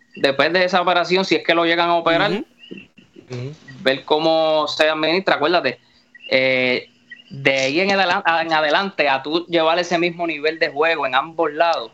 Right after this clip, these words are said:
Speaker 3: Ujú.
Speaker 2: Es
Speaker 1: de
Speaker 2: más
Speaker 1: lanzador y
Speaker 2: complicado.
Speaker 1: de bateador, es, es
Speaker 3: No, está
Speaker 1: fuerte, sí.
Speaker 3: complicado, está complicado.
Speaker 1: Está complicado, está complicado, así que
Speaker 3: Complicado, sí.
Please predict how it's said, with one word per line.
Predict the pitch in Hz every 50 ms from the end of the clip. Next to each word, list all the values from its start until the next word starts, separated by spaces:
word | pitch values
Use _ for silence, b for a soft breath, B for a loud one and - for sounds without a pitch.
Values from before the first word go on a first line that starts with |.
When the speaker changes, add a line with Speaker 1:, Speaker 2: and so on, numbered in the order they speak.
| _ _ _ _ _ _ _ _ - - -
Speaker 3:
Ujú. | 135 139 165
Speaker 2:
Es | 170
Speaker 1:
de | 151 139 123
Speaker 2:
más | 123 120 127
Speaker 1:
lanzador | - - 113 113 117
y |
Speaker 2:
complicado. | 127 139 151 156 160
Speaker 1:
de | 156
bateador, | 151 151 156 156 147 143 156 160 151 143 131 123 - - - -
es, | - 127 123 127 131 135 139 139 139 - - - - _
es | - 123 131 131 - -
Speaker 3:
No, | 151 165
está | 170 139 170 165
Speaker 1:
fuerte, | 147 156 156
sí. | 147 120
Speaker 3:
complicado, | 135 175 170 135 147 139 135 135 147 165 160
está | 156 - 123 120
complicado. | 127 120 123 - 135 120 - 120 123
Speaker 1:
Está | - 131 123 139
complicado, | 143
está | 131 127 143 160 -
complicado, | - - 151 139 135 127 123 120 117
así | 117 123 120 117
que | 127 147 147 143 135
Speaker 3:
Complicado, | 123 127 131 127 117
sí. | - 123 123 127 123 -